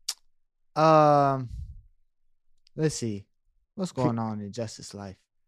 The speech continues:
Speaker 1: Um,
Speaker 2: The life of Justice?
Speaker 1: Nah, really, bro. You just be chilling, man. I told you I'm coaching flag football.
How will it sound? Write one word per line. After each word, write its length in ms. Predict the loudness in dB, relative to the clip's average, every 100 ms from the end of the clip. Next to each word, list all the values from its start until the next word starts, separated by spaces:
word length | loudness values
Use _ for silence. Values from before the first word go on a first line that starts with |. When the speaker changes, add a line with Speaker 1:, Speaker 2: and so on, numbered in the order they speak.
| _ _ _ _ _ _ _ _ -10
Speaker 1:
Um, 540 | -4 -2 0 -2 -4 -8 -10
Speaker 2:
The 80 |
life 340 | -6 -4 -6 -8
of 120 | -18
Justice? 400 | -16 -10 -10 -12 -6
Speaker 1:
Nah, 240 | -2 2
really, 360 | 4 4 4 2
bro. 380 | -2 -2 -4 -8
You 420 | -12 -12 -8 -8
just 280 | -8 -10 -8
be 160 | -8 -8
chilling, 400 | -6 -6 -4 -4
man. 460 | -4 -4 -4 -6 -10 _ _ -10
I 80 | -2
told 220 | 0 2
you 60 | 0
I'm 80 |
coaching 300 | 2 -2 -2
flag 240 | -2 0 -2
football. 400 | -4 -4 -4